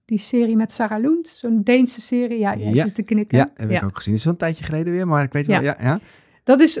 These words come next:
Speaker 1: dat vind ik leuk. Tegenwoordig heb je in veel van die Scandinavische, maar überhaupt in veel van die films heb je zo'n, zo'n vrouwelijke, eh, inspecteur of rechercheur. En die hebben dan vaak ook nog een beetje een rauw randje, zijn een beetje raar, zeg maar. Maar die zijn wel, eh,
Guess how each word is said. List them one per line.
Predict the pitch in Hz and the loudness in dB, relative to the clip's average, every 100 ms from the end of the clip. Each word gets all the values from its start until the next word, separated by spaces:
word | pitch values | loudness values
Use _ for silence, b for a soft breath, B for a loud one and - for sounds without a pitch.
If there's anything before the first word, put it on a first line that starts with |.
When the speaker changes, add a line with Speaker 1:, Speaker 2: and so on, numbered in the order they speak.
| 214 | -4
Speaker 1:
dat | 254 | 0
vind | 320 214 | 2 4
ik | |
leuk. | 233 330 | 4 4
Tegenwoordig | 330 254 220 285 277 | 2 -2 0 0 -2
heb | 247 233 | -4 -4
je | 220 | -2
in | 180 | -2
veel | 208 214 | 0 -2
van | 214 185 | -2 -6
die | 190 | -6
Scandinavische, | - 185 180 165 175 190 | -8 -6 -4 -4 -4 -4
maar | 190 | -4
überhaupt | 196 196 226 226 | -2 0 0 0
in | |
veel | 202 214 | 0 0
van | 214 196 | 0 -2
die | 190 190 185 - b b | 0 -2 -4 -8 b b
films | - 220 220 | 0 2 2
heb | 202 214 | -2 -2
je | |
zo'n, | 196 180 175 - | -2 -4 -6 -10
zo'n | - 175 180 165 | -8 -4 -4 -4
vrouwelijke, | - 208 233 233 202 202 180 170 175 b b | -2 2 4 4 2 0 -2 -2 -6 b b
eh, | - 175 170 165 165 - | -2 0 0 -2 -4 0
inspecteur | 208 - 180 - 240 226 | 0 0 -4 2 2 4
of | 190 | 0
rechercheur. | 185 180 175 - 214 220 220 b b b | 0 0 -2 2 4 4 2 b b b
En | - 202 | 4 6
die | 196 | 6
hebben | 208 | 4
dan | 180 156 | 0 -2
vaak | 190 208 | -4 0
ook | 226 | 0
nog | 202 | 2
een | 190 | 2
beetje | 185 175 185 | 2 0 -4
een | 185 | -2
rauw | 202 240 226 | 2 2 2
randje, | 226 226 214 226 | 2 2 2 -2
zijn | 190 | -2
een | 175 | -4
beetje | 180 185 | -2 -2
raar, | 175 190 196 196 - b b | 0 2 0 -2 -10 b b
zeg | - 202 | -4 -2
maar. | 190 180 196 b b b | 0 -2 -4 b b b
Maar | - 220 | 4 6
die | 240 | 6
zijn | 240 226 | 4 4
wel, | 240 247 240 | 2 2 4
eh, | 208 208 202 | 4 2 0